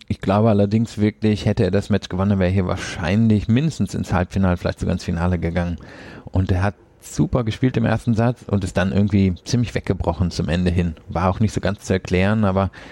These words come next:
wahrscheinlich ist es sehr nervend, auf jemanden wie Nishioka zu treffen. Also um den macht mir wenig Sorgen. Auger-Aliassime, tja, da ist das Problem ja einfach, wir haben gesehen, wie überragend der in der Halle war.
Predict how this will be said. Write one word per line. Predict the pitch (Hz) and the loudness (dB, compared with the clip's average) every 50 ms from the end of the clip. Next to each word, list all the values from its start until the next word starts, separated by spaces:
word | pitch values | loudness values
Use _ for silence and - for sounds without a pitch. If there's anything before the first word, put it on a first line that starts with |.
| - - - | -16 -8 -6
wahrscheinlich | 92 - 107 98 98 107 107 98 - - | -4 -2 2 2 4 4 2 2 0 -4
ist | - - 104 | -4 -2 -2
es | 95 - - - - | -2 -2 -4 -8 -4
sehr | 104 92 92 90 98 | -2 0 0 0 0
nervend, | 95 98 92 87 90 92 - 95 90 - | 0 0 0 0 0 -2 -2 -2 -2 -2
auf | 87 87 - | -2 -4 -2
jemanden | - 90 92 90 85 85 82 92 87 90 82 | -2 -2 0 0 0 -2 -2 -2 -2 -2 -2
wie | 85 87 87 | -2 -2 0
Nishioka | 87 90 95 92 - - 92 87 87 92 - - 85 82 82 - | 0 0 0 0 0 0 2 2 2 2 0 0 -2 -2 -2 -4
zu | - - - | -6 -6 -4
treffen. | - - 92 - - 90 87 - - - - - - - - - - - | -2 -2 -2 -2 -2 -2 -4 -4 -6 -14 -20 -20 -20 -20 -20 -20 -12 -6
Also | - 101 92 101 98 | -4 -2 0 2 2
um | 95 101 95 | 2 0 2
den | 104 107 107 110 | 2 2 2 2
macht | 113 113 110 | 2 0 2
mir | 117 120 110 98 | 2 0 2 2
wenig | 107 110 120 131 - | 2 2 2 0 -2
Sorgen. | - - - 101 101 104 117 117 117 - - - - - - _ _ - | -2 -2 -2 0 0 0 0 -2 -2 -2 -4 -6 -12 -18 -20 _ _ 0
Auger-Aliassime, | 113 117 98 101 113 101 104 95 98 95 101 107 - - - 120 127 131 131 117 - _ - | 2 2 4 4 4 4 4 4 4 4 2 2 2 2 2 2 2 2 0 -2 -6 _ -6
tja, | - 92 85 90 90 - - | -4 -4 -4 -4 -8 -10 -6
da | - - | -2 -2
ist | - 95 - - | -2 0 0 -2
das | 104 - | -2 -2
Problem | - 107 104 98 101 104 113 | -2 -4 -2 2 2 4 4
ja | 117 101 | 4 2
einfach, | 92 101 - 117 101 - - | 0 0 0 -2 -2 -2 -2
wir | - 95 | -4 -2
haben | 101 110 110 | 0 0 0
gesehen, | 101 92 104 110 110 | 0 2 2 2 2
wie | 104 | 2
überragend | 92 92 90 - 92 92 98 104 - | 2 2 0 0 0 0 0 0 0
der | 98 | 2
in | 95 | 2
der | 92 90 | 2 0
Halle | 92 92 104 104 117 | 2 0 2 2 2
war. | 123 139 156 160 | 2 2 2 0